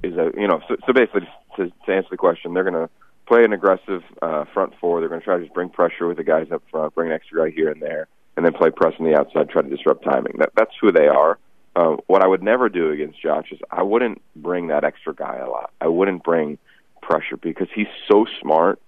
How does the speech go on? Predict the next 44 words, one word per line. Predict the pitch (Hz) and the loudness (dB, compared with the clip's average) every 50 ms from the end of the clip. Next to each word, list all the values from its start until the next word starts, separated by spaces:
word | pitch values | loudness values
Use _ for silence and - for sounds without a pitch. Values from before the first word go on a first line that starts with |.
| _ - - _ - | _ -20 -10 _ -2
and | 78 82 | 0 0
especially | - - 98 - - 113 95 | 2 2 0 0 0 0 -2
now | 87 78 76 76 80 82 | 0 2 2 4 4 4
with | 85 82 | 2 0
their, | - 82 78 76 73 - - | 0 0 0 0 0 -4 -8
with | - - | -12 -12
their | - 80 | -10 -6
new | 78 80 80 78 | -4 -2 0 0
offense | 73 73 73 - - 85 87 87 - | 0 -2 -4 -2 -2 -2 -2 -2 -4
this | 95 92 - - | -8 -6 -4 0
year. | 101 107 107 107 - _ _ - - _ _ - | 2 4 4 2 0 _ _ -20 -20 _ _ 0
Um, | 78 80 76 69 - - - - _ _ _ _ _ _ | 2 2 2 0 -4 -10 -18 -20 _ _ _ _ _ _
you | - 95 101 107 | 0 2 4 6
look | 113 113 - | 4 4 4
at | - - - | 2 0 2
teams | - 95 92 92 90 87 | 0 0 2 2 2 2
when, | 90 85 78 - | 0 0 2 2
when | 87 87 87 | 2 2 4
they | 87 80 76 | 4 2 2
pressure | - - 85 82 78 - - 80 | 2 2 2 2 2 0 -2 -2
him, | 73 69 - - _ | -2 -2 -4 -10 _
he, | - - 98 101 - - - - | -8 -6 -6 -6 -8 -10 -12 -8
he | - 98 113 | -6 -6 -4
can | - - 85 71 | -4 -6 -6 -4
gash | - - - - 85 80 - - | -2 -2 0 0 0 -2 -4 -8
you. | - - - - - _ _ - - - - _ - | -8 -8 -8 -8 -12 _ _ -20 -20 -20 -20 _ -4
Um, | - 76 76 69 69 67 - - - - - | -2 0 2 2 0 -2 -4 -10 -6 0 2
and, | 85 85 82 78 76 76 78 - - | 4 4 4 4 2 -2 -6 -6 -4
and | - 82 78 80 78 - - _ _ _ _ _ - | -2 -2 -2 -2 -6 -14 -20 _ _ _ _ _ -8
th-, | 95 90 85 | -4 0 2
that's | 110 110 - | 2 2 4
what | 123 104 | 4 4
I | 95 | 4
would | 87 87 87 80 | 6 4 4 4
not | 80 76 76 - - | 2 0 0 -2 -6
do | - - - - _ _ _ _ _ _ - | -12 -14 -14 -16 _ _ _ _ _ _ -20
i-, | 82 | -20
i-, | 76 - - 82 71 - - | -20 -20 -20 -20 -20 -20 -20
if | - 82 82 | -20 -20 -18
I | 76 | -18
was | 73 76 - - | -18 -20 -18 -16
playing | 78 71 71 71 | -14 -12 -12 -10
against | 69 76 71 71 - | -8 -8 -8 -8 -8
him. | - 78 67 71 | -8 -8 -8 -8